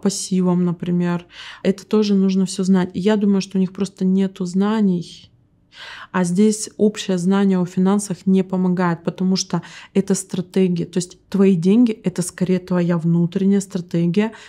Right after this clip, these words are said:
которая только тебе подходит, да, на твой период. И если ты не знаешь на каком-то периоде, куда ты идёшь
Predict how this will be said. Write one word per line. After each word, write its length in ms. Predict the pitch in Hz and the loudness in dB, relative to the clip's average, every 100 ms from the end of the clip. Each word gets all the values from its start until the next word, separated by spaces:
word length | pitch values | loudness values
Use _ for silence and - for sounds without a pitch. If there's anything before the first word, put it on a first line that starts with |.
| - | -8
которая 320 | 185 - 196 | -4 0 2
только 420 | 196 - 180 175 180 | 0 -2 -2 -2 -8
тебе 360 | - 175 190 | -6 0 0
подходит, 460 | 180 175 - 175 156 | 0 -6 -8 -6 -2
да, 120 | 190 | 2
на 140 | 202 190 | 2 2
твой 340 | 190 175 185 | 0 0 0
период. 580 | 185 180 175 165 160 - _ _ _ - - - _ | 0 -2 -2 -2 -6 -14 _ _ _ -20 -20 -20 _
И 580 | 180 180 185 180 185 - _ _ _ - | -4 0 0 0 -2 -8 _ _ _ -4
если 300 | 180 180 185 | -2 -2 -6
ты 140 | - | -2
не 80 | 175 | -2
знаешь 360 | 170 170 160 - | 0 -4 -4 -6
на 60 | |
каком-то 460 | 165 180 175 170 - | -14 -8 -6 -6 -8
периоде, 640 | - 175 175 175 170 170 - - - | -6 -4 -2 -2 -4 -6 -8 -20 -16
куда 340 | - 165 175 175 | -4 0 2 0
ты 200 | 175 180 | 0 -2
идёшь 600 | 160 165 165 180 - - | 0 -2 0 -2 -4 -10